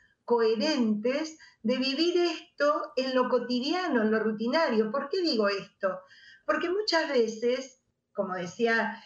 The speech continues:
eh, Marcela también, somos católicos devocionales, prácticos, vamos a misa los domingos, pero no vivimos una fe encarnada.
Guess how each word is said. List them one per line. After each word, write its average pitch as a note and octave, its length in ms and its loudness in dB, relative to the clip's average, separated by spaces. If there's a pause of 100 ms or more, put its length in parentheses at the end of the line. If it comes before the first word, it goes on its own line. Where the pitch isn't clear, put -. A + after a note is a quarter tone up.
(160)
eh, G3+ 200 2
Marcela A3 520 0
también, A3+ 580 0
somos C#4+ 480 0 (300)
católicos B3+ 580 0
devocionales, A#3 1160 2
prácticos, A#3 580 0
vamos A3 260 0
a A3 60 0
misa A#3 300 0
los A3 180 0
domingos, C4 680 0 (400)
pero C#4+ 280 2
no F4+ 280 2
vivimos D4 560 -2
una A3+ 300 -2
fe B3+ 160 2
encarnada. G3 920 -4